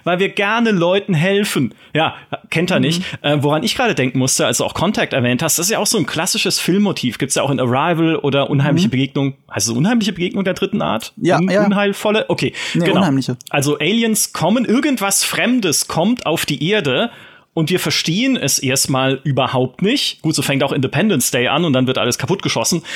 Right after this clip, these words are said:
Speaker 1: Ja, aber dieses, wir müssen irgendwie gucken, wie können wir mit diesen Kreaturen überhaupt kommunizieren? Reagieren die auf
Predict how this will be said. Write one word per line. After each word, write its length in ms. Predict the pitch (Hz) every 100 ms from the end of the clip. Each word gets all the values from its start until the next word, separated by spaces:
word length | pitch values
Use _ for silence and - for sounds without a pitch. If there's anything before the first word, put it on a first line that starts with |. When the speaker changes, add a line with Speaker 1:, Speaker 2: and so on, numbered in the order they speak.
| -
Speaker 1:
Ja, 140 | 135 180
aber 120 | 156
dieses, 320 | 156 165 151
wir 100 | 147
müssen 360 | 147 220 277 -
irgendwie 260 | 196 175
gucken, 380 | - 208 240 226 - - _ _ 127
wie 260 | 120 226 -
können 440 | - 196 214 185
wir 200 | 185 214
mit 160 | 165 151
diesen 180 | 143
Kreaturen 640 | 139 147 139 - 196 233 220
überhaupt 480 | 151 131 160 -
kommunizieren? 800 | - 170 147 135 - 214 277 196
Reagieren 380 | 123 131 127 139
die 100 | 127
auf 180 | 110 -